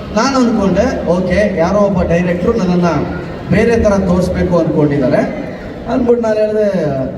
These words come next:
"ಓಕೆ, ರಾಜು ಸರ್ಗೆ ಬರಕ್ಕೆ ಹೇಳಿ, ಈವ್ನಿಂಗ್ ಸಿಗೋಣ" ಅಂತ ಹೇಳಿ ಕರೆದೆ. ಕರೆದು, "ಸರ್, ಎಸ್ ಸರ್, ಹೇಳಿ" ಅಂದೆ. ಅವರು ಸುಮ್ಮನೆ ಫಸ್ಟು ಒಂದಷ್ಟು ಮಾತಾಡಿದ್ವಿ, ಆ ಸಿನಿಮಾ, ಈ ಸಿನಿಮಾ,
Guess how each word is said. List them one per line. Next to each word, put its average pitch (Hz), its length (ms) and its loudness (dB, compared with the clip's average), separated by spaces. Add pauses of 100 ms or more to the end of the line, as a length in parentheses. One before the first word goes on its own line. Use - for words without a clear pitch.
"ಓಕೆ, 214 180 0
ರಾಜು 202 280 0
ಸರ್ಗೆ 165 760 -2 (320)
ಬರಕ್ಕೆ 180 320 2
ಹೇಳಿ, 196 480 0
ಈವ್ನಿಂಗ್ 196 260 2
ಸಿಗೋಣ" 170 340 2 (840)
ಅಂತ 180 120 2
ಹೇಳಿ 185 460 4 (1000)
ಕರೆದೆ. 156 280 0 (1120)
ಕರೆದು, 208 300 -2
"ಸರ್, 196 140 2
ಎಸ್ 175 220 0
ಸರ್, 160 160 0
ಹೇಳಿ" 135 580 0
ಅಂದೆ. 104 440 -4 (1120)
ಅವರು 220 140 4
ಸುಮ್ಮನೆ 208 460 2
ಫಸ್ಟು 175 280 2
ಒಂದಷ್ಟು 170 420 2
ಮಾತಾಡಿದ್ವಿ, 160 520 2
ಆ 156 120 2
ಸಿನಿಮಾ, 165 420 2
ಈ 160 200 2
ಸಿನಿಮಾ, 160 480 2